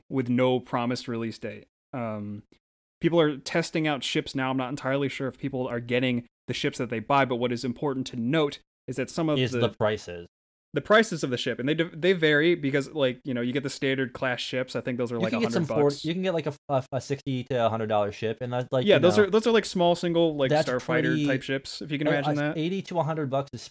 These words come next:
Speaker 2: pretty standard fare for, like, a video game special edition thing.
Speaker 1: Yeah, exactly.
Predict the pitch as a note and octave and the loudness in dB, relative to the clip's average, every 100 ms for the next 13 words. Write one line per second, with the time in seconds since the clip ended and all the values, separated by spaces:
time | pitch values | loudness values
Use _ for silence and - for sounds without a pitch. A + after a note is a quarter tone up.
0 | - D3+ C#3 - C3 B2+ A#2+ - A#2+ A#2+ | -8 -4 -4 -4 -4 -4 -4 -4 -4 -2
1 | - A2 G#2+ G2 A2+ G#2+ G#2+ G2 - F#2+ | -2 -4 -4 -4 -2 -2 -4 -8 -6 -6
2 | B2 C3 C#3+ C#3 D3+ F3 F3 F3 - _ | -6 -2 -2 -4 -8 -6 -6 -8 -14 _
3 | _ - A#3+ C#3+ A#2+ C3 A#2+ G#2 | _ 2 4 4 2 -2 -2 -8